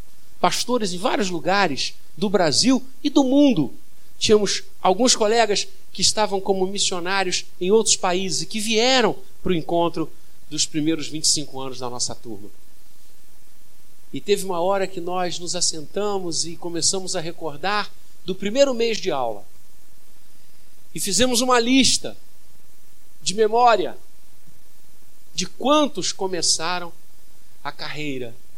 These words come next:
conosco. Éramos quarenta e quatro alunos que iniciaram em Campinas em mil novecentos e oitenta, em janeiro de mil novecentos e oitenta.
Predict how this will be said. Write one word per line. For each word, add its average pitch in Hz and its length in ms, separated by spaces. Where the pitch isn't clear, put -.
conosco. 117 580
Éramos 156 260
quarenta 185 400
e - 20
quatro 123 460
alunos 120 640
que - 80
iniciaram 113 680
em 110 80
Campinas 113 640
em 113 80
mil 113 240
novecentos 113 460
e 110 40
oitenta, 104 500
em 101 40
janeiro 117 540
de 107 120
mil 113 120
novecentos 107 380
e - 20
oitenta. - 240